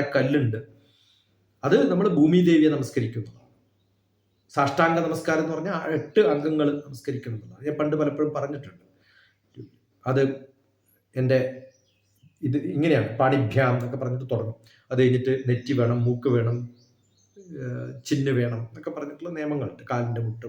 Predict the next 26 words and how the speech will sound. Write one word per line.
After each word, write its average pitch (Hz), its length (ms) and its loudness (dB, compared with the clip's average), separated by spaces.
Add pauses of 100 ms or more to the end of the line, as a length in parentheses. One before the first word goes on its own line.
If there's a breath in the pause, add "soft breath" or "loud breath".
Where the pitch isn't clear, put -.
(120)
വരെ 110 140 -14 (460 soft breath)
ഓരോ 135 180 6 (160)
ഭാഗങ്ങളും 127 520 0
എവിടെയൊക്കെയാണ് 135 560 0
തൊടേണ്ടത്, 120 400 -4
എവിടെ 139 280 -4
തൊടാണ്ടിരിക്കണം, 123 640 -6 (320 soft breath)
സ്ത്രീകൾക്ക് 143 520 2
എന്ത് 120 180 2
വേണം, 117 240 0 (240)
പുരുഷന്മാർക്ക് 127 600 -6
എന്ത് 120 140 -6
വേണം 123 220 -10
എന്നുള്ള 180 260 -10 (200)
ഓരോ 160 160 -4 (920)
വ്യത്യസ്തമായിട്ടുള്ള 143 800 0 (120)
ധാരണകളുണ്ട് 127 560 2
ഇതിലൊക്കെ. - 280 -20 (880)
ഏത് 170 220 6
സമയത്താണ് 160 640 0
പോകേണ്ടത്? 104 380 -8
വിവാഹ 160 240 4 (140)
സമയത്ത്, 160 340 0 (560 loud breath)
ഏഹ്, 135 260 -2 (160)
അച്ഛനെയും 151 480 4
അമ്മയെയും 147 340 2